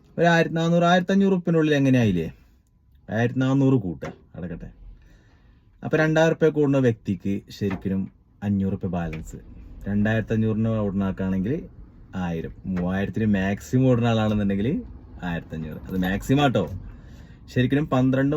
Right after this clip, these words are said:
മണിക്കൂറിൽ ശരിക്കും ഓടുന്ന കാര്യമാണിത്. ഏ,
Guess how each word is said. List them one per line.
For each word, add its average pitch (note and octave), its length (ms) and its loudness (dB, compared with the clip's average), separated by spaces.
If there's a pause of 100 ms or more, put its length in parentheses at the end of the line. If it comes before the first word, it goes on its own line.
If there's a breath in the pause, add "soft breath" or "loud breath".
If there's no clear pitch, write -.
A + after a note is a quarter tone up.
മണിക്കൂറിൽ A2 580 0 (460)
ശരിക്കും G2 580 -4 (180)
ഓടുന്ന F#2+ 320 -2 (300)
കാര്യമാണിത്. F#2 600 -2 (360)
ഏ, - 20 -2